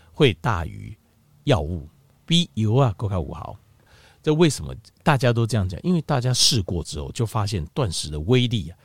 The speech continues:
非常非常惊人。好，所以君龙就想说，今天我给延长性断食，尤其是延长性断食，它需要一点技巧，几个技巧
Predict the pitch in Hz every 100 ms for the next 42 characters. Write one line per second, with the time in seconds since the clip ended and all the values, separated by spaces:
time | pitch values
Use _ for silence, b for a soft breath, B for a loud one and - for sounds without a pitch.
0 | b _ 151 143 107 82 87 71 73 67
1 | 58 - _ _ - 82 - B B 175
2 | 147 - 139 113 104 95 - 71 85 104
3 | - 113 107 80 101 127 120 73 - _
4 | _ 117 143 160 117 120 107 101 80 -
5 | - - - B B B 135 143 143 147
6 | 104 120 123 127 113 113 95 107 - 120
7 | 110 76 71 - - - - - b b
8 | b 92 113 - 127 - -